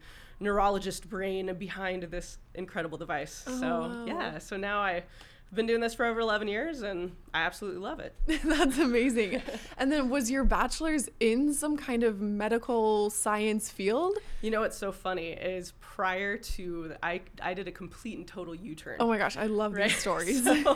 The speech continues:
Speaker 1: I was at Cal State Fullerton, and I was actually studying theater.
Speaker 2: Oh, okay,
Speaker 1: Yeah,
Speaker 2: okay,
Speaker 1: and
Speaker 2: okay.
Speaker 1: I was studying, uh, directing and, and production
Speaker 2: Oh my
Speaker 1: management,
Speaker 2: gosh.
Speaker 1: you know, and all these things.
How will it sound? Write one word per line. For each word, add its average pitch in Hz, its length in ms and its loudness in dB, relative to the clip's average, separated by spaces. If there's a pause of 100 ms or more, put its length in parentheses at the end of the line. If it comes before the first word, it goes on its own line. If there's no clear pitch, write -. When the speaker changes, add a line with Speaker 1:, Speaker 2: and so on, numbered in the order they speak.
Speaker 1:
I 320 640 8
was 233 100 0
at 247 180 2
Cal 247 200 -2
State - 300 -6
Fullerton, 190 640 -6
and 185 520 -6
I 165 200 -4
was 196 200 -8
actually 160 340 -8
studying 151 640 -10
theater. - 480 -10
Speaker 2:
Oh, 294 440 2
okay, 269 160 0
Speaker 1:
Yeah, 226 100 6
Speaker 2:
okay, 220 200 6
Speaker 1:
and 196 100 6
Speaker 2:
okay. 208 100 2
Speaker 1:
I - 20 2
was - 60 -4
studying, 185 600 -2
uh, 160 280 -4
directing 175 720 -6
and, 147 420 -8
and 147 240 -10
production - 500 -12
Speaker 2:
Oh 156 40 -12
my - 220 -10
Speaker 1:
management, 208 200 -6
Speaker 2:
gosh. - 320 -6
Speaker 1:
you 175 80 -6
know, 170 140 -4
and 165 100 -6
all 170 80 -4
these 170 160 -8
things. 160 200 -10